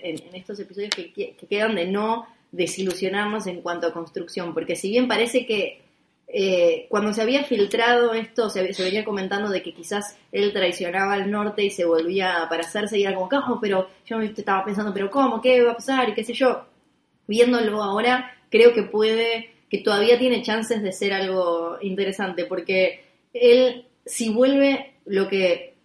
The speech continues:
yo tomo que puede llegar a pasar, eh, por, por el diálogo del episodio de ayer y, y lo que me imagino que, que sucederá, es que él no vuelve porque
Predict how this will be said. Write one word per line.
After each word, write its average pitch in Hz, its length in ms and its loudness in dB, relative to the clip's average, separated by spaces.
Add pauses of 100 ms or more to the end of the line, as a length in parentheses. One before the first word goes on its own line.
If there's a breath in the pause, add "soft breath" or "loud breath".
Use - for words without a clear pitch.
(100)
yo 220 300 -2
tomo 226 360 0
que 185 100 -4
puede 202 220 -2
llegar 190 240 0
a 190 100 0
pasar, 196 540 0
eh, 175 360 0
por, 170 180 0 (200)
por 170 120 0
el 165 140 0
diálogo 175 720 0
del 170 160 0
episodio 190 380 -4
de 185 60 0
ayer 220 520 -2
y, 165 340 -8
y 170 40 -8
lo 175 140 -4
que 170 80 -2
me 170 60 -6
imagino 202 400 -6
que, 170 260 -4 (240 soft breath)
que 185 100 -4
sucederá, 202 720 0 (220 loud breath)
es - 100 -12
que 247 200 8
él 262 140 4
no 254 200 8
vuelve 226 400 4
porque 165 500 0